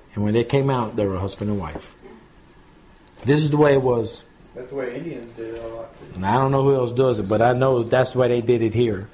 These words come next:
Speaker 1: And that's, that's what made marriage back then. I'm telling you, when does marriage start?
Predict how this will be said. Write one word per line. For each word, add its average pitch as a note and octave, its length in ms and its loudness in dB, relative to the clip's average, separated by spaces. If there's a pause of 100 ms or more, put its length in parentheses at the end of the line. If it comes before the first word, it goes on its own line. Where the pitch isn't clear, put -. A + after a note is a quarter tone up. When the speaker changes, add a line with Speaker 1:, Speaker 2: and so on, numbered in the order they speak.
(500)
Speaker 1:
And G#2+ 380 2
that's, - 560 0 (400)
that's B2 260 2
what C3+ 160 4
made A#2+ 300 0
marriage A2 340 0
back A2 160 0
then. A2 80 -2
I'm C3 120 2
telling D#3+ 280 4
you, B2+ 180 0 (440)
when D#3 220 6
does B2+ 180 2
marriage A#2+ 280 0
start? G2+ 380 -2